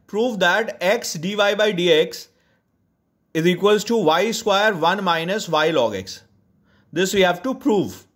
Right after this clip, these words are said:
that the value of x dy by dx is equals to y square upon one minus y log x. And the function is given is y equals to, uh, x to the power y. Now here again we can see that it is given variable to the power variable. So what we'll do?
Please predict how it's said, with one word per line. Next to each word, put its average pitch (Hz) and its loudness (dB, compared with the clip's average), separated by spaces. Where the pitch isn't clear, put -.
that 147 -4
the 165 4
value 165 4
of 185 0
x 175 2
dy 196 -2
by 185 2
dx 175 0
is 165 -2
equals 170 2
to 330 -2
y 156 2
square 196 2
upon 180 2
one 180 2
minus 175 -2
y 165 2
log 135 2
x. 98 -6
And 147 -6
the 165 2
function 180 0
is 220 0
given 214 2
is 240 2
y 180 2
equals 202 -2
to, 277 -2
uh, 160 2
x 180 0
to 196 4
the 170 2
power 175 2
y. 104 -2
Now 208 2
here 196 2
again 226 0
we 220 -4
can 226 0
see 226 -4
that 220 0
it 202 -10
is 220 -4
given 214 -4
variable 202 2
to 220 0
the 214 2
power 208 4
variable. 208 2
So 220 -6
what 190 2
we'll 214 0
do? 285 0